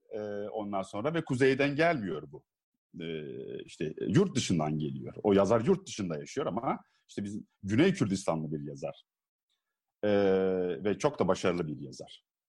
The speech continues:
E, ve sanırım, e, çok daha, e, çok daha yetkin bir yere de ulaşacak. Ben öyle umut ediyorum. Elbette, e,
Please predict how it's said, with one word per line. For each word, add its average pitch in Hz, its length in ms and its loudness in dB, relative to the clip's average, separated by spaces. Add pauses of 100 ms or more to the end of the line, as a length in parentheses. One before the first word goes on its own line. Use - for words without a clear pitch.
(1080)
E, 92 60 -4 (440)
ve 110 160 2
sanırım, 107 500 2
e, 98 60 0 (880)
çok - 400 -2
daha, 120 540 0 (440)
e, 104 80 0 (800)
çok - 280 -6
daha 123 160 -6
yetkin 120 640 -2
bir 104 80 0
yere 98 300 0
de 131 40 2
ulaşacak. 101 540 -4 (100)
Ben 156 180 2
öyle 131 200 0
umut 120 260 -2
ediyorum. 76 440 -6 (1800)
Elbette, 151 800 0
e, 123 80 -4